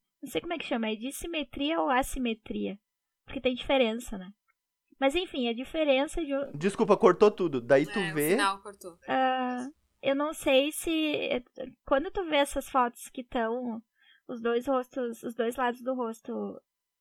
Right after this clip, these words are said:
Speaker 1: simétricos, tu percebe que, ah, na verdade, a, a beleza daquela pessoa, ela é justamente composta pelos lados que são diferentes, né?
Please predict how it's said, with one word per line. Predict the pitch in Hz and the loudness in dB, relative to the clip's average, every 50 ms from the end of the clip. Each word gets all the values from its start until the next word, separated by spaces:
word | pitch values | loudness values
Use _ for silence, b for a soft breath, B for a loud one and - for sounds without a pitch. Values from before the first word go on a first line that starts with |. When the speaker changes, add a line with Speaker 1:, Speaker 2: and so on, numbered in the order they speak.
| _ - | _ -16
Speaker 1:
simétricos, | - - 262 240 226 220 214 233 285 339 - - 254 - 233 220 - - b b b b b b b _ | -10 -6 -4 -4 -2 -2 0 0 -2 -2 -4 -10 -8 -8 -10 -10 -10 -16 b b b b b b b _
tu | - - | -8 -2
percebe | - 269 277 - - 285 262 254 254 302 277 | -2 -2 -2 0 2 4 4 4 2 -2 -8
que, | - - 302 285 277 277 277 277 294 b b b b b b _ | -8 -6 -4 -2 0 0 0 -2 -4 b b b b b b _
ah, | - 262 254 262 | -4 -2 -2 -2
na | 247 262 269 | -2 -2 -2
verdade, | 269 285 285 269 262 240 240 247 254 - 302 311 339 381 - _ _ _ _ _ | -2 -4 -4 0 2 2 2 2 0 -2 -4 -4 -4 -4 -6 _ _ _ _ _
a, | - - - - - - 247 | -4 -2 -2 -2 -2 -4 -4
a | 247 | 0
beleza | 247 262 262 254 254 247 240 247 294 320 330 | 2 2 4 4 6 6 6 6 6 4 0
daquela | 330 320 - 320 285 277 277 | 0 0 0 2 2 2 0
pessoa, | - _ 277 262 254 - - 269 240 240 262 320 339 320 285 | 0 _ -2 -2 -2 -4 -4 -2 -2 0 0 2 4 4 4
ela | - 277 277 285 285 269 | 4 4 2 2 4 4
é | 262 294 349 | 4 2 0
justamente | 381 370 - - 339 320 311 302 - - | -2 -6 -10 -10 -10 -8 -8 -10 -12 -10
composta | - 311 302 277 302 262 254 262 - - 302 | -8 -8 -4 2 4 4 4 4 -2 -6 -8
pelos | - - 302 277 277 320 349 320 | -4 0 0 0 0 0 -2 0
lados | 320 277 269 262 - - | 2 2 2 2 0 -6
que | - 330 | -12 -12
são | - - 320 277 | -8 -6 -6 -6
diferentes, | 269 - - - 269 262 277 294 302 330 370 370 - - 247 220 220 | -6 -8 -6 -4 -2 -2 -2 -2 -4 -6 -10 -12 -10 -10 -10 -8 -8
né? | 202 185 190 208 | -12 -12 -12 -14